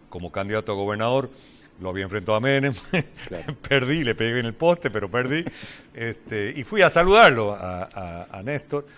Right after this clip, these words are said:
Speaker 1: Eh, y, y, y me dijo, "Mirá", me acuerdo, eh, eh, el, el idioma del poder, ¿no? Me dice, eh, eh, "¿Cómo estás? Te felicito, ganaste". Dice, "No, no gané nada". Dice, "Me gana, me falta ganar el poder porque, eh,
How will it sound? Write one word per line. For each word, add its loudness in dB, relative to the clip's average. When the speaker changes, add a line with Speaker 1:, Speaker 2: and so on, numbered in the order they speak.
Speaker 1:
Eh, -8
y, -14
y, -10
y -6
me -6
dijo, -6
"Mirá", 2
me -10
acuerdo, -8
eh, -18
eh, -12
el, -18
el -6
idioma 8
del 8
poder, 4
¿no? -6
Me -4
dice, 0
eh, -2
eh, -12
"¿Cómo 0
estás? 4
Te -4
felicito, 2
ganaste". 2
Dice, -8
"No, -6
no -8
gané -6
nada". -10
Dice, -20
"Me -12
gana, -4
me -10
falta -6
ganar -4
el -6
poder -4
porque, -12
eh, -12